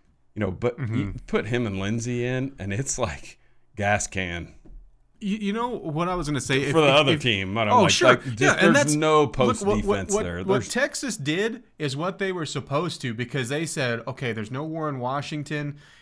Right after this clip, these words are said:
Speaker 2: You haven't been consistent with your post play with the depth pieces behind it." Lindsey has had some nice moments.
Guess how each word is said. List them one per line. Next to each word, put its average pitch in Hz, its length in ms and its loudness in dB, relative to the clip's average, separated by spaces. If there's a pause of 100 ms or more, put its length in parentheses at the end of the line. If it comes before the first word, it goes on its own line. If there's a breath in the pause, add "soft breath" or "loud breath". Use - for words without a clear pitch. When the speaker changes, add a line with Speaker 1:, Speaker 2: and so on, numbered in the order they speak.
Speaker 2:
You 127 140 -4
haven't 147 280 -2
been 143 160 -6
consistent 147 720 -8 (320)
with 135 180 -8
your 135 100 -6
post 147 340 -6
play 143 200 -2
with 131 120 -6
the 131 80 -8
depth 120 340 -4
pieces 135 300 -6
behind 120 360 -4
it." 165 100 -6 (540 loud breath)
Lindsey 143 460 0
has 127 120 0
had 131 200 -2
some 123 140 -4
nice 120 260 -4
moments. 143 400 -2